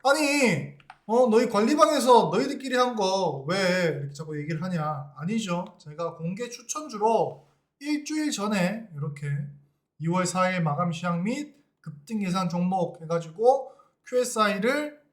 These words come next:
유튜브 구독자분들한테도 잡아드렸습니다. 어, 이때 가격대가 팔천삼백구십 원, 팔천 원 초반대 금액대에 제가 말씀을 드렸기 때문에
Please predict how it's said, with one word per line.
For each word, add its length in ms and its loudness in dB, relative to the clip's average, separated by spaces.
유튜브 320 -8
구독자분들한테도 960 -4
잡아드렸습니다. 1800 -2
어, 280 -20
이때 220 -8
가격대가 580 -8
팔천삼백구십 920 -8
원, 300 -4
팔천 280 -4
원 100 0
초반대 720 0
금액대에 460 -8
제가 200 -10
말씀을 420 -6
드렸기 380 -10
때문에 680 -2